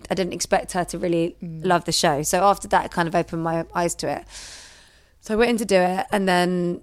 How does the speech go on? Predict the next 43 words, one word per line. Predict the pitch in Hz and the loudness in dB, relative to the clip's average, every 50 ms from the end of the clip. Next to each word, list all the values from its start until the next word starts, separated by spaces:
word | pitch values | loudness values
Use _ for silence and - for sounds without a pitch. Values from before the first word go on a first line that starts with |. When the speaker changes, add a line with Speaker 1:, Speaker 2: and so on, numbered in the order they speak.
| _ _ _ _ _ _ - | _ _ _ _ _ _ 2
Speaker 1:
um, | 202 190 185 180 175 180 175 - - _ - | 4 4 4 4 2 0 -4 -6 -8 _ 0
every | 226 220 196 185 208 202 | 0 0 2 2 2 2
week | 190 190 180 175 170 - - | 4 4 4 4 2 0 -2
it | - - - | -8 -6 -2
was | 170 180 175 175 - - _ - - - | -2 -2 -2 -2 -6 -10 _ -20 -18 -10
completely | - 208 202 208 220 220 202 - 185 185 | -8 -8 -6 -2 0 0 0 2 0 0
petrifying, | 185 185 180 - - - 160 - - 165 160 165 160 160 170 | 0 0 -2 -2 -2 -8 -10 -4 -2 0 0 0 -2 0 0
like, | 180 - - | 0 0 0
really | 226 254 294 285 277 262 | 0 0 2 2 2 2
exciting, | - 202 - 247 220 214 208 208 - 175 160 156 156 160 165 - - - - | 0 0 0 2 4 2 2 2 0 -2 -2 -2 -2 -4 -4 -6 -8 -4 0
um, | 180 165 165 165 165 165 160 - - | 2 2 2 2 0 -2 -4 -4 -2
and | 170 170 | -4 -4
exhilarating, | 165 160 - 208 190 175 156 151 151 151 - - 151 139 151 151 | -2 0 0 2 2 2 2 2 0 -2 -4 -6 -6 -6 -6 -4
but | - 147 - 240 - | -4 -4 -6 -6 -2
really | 165 170 151 139 143 127 - | -2 -2 0 0 -2 -4 -4
nerve-wracking. | 151 151 127 135 - - - - - 151 151 165 156 _ - - - - - - - - - _ - - | -4 -4 -6 -6 -6 -8 -8 -6 -6 -6 -6 -6 -10 _ -20 -20 -20 -20 -20 -20 -20 -20 -20 _ -6 0
And | 185 175 170 170 170 170 170 170 170 160 - - _ _ _ _ _ - | 2 2 4 4 2 0 0 -2 -2 -4 -6 -10 _ _ _ _ _ -12
halfway | - 175 190 196 180 - 196 180 170 | -6 0 2 2 2 4 2 2 2
through, | - 185 175 | 4 4 4
I | 170 170 | 4 4
said | 170 - 180 175 - | 4 2 0 0 0
to | - - 165 | 0 -2 0
my | 160 170 160 | 0 2 0
manager, | 160 160 160 156 156 156 - 156 | 2 2 0 0 0 -2 -2 -4
Derek, | 151 - 160 151 151 151 - - - - _ _ _ - | -2 0 2 2 2 2 0 -2 -6 -18 _ _ _ -8
who | 185 175 | -6 -4
I've | 170 165 | 0 2
worked | 165 - | 0 2
with | 170 165 160 | 0 -4 -4
for, | - - 160 147 156 135 - - - | -4 -4 -4 -4 -4 -6 -10 -16 -16
I | - 156 | -12 -8
don't | 170 165 | -8 -6
know, | 160 | -6
I | 156 | -6
think | 139 - 160 | -6 -8 -10
it's | 139 - - | -12 -10 -4
twelve | - 170 165 160 160 | -2 0 0 0 2
years. | 190 208 226 220 - - | 2 2 2 0 -2 -6
Speaker 2:
Mm. | - - 196 185 190 180 - - - - - - 175 | -12 -16 -16 -14 -14 -16 -16 -16 -18 -20 -16 -12 -8
Speaker 1:
I | |
said | - - 180 170 | -2 -2 -2 0
to | 185 | 0
him, | 175 | -2